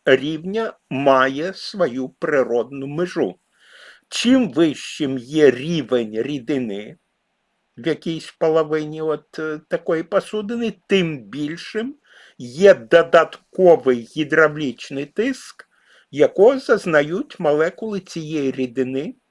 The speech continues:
і який от спонукає ці молекули, зокрема, полишати свою половину посудини і дифундувати через перегородку. Отже, коли стовпчик рідини в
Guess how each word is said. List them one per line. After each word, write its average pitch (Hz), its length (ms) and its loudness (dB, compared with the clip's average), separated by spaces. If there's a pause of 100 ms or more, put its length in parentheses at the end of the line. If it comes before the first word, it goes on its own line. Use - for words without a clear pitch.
(480)
і 180 140 -2
який 226 640 2
от 151 260 4
спонукає 170 1080 4
ці 143 300 -4
молекули, 220 720 -2
зокрема, 135 920 0 (760)
полишати 160 640 4
свою 127 720 2
половину 160 600 0
посудини 262 840 -4
і 247 180 2
дифундувати 196 920 0
через 175 320 -2
перегородку. 143 960 -2 (360)
Отже, 233 360 6
коли 208 380 2
стовпчик - 1080 0
рідини 160 600 0
в - 120 -10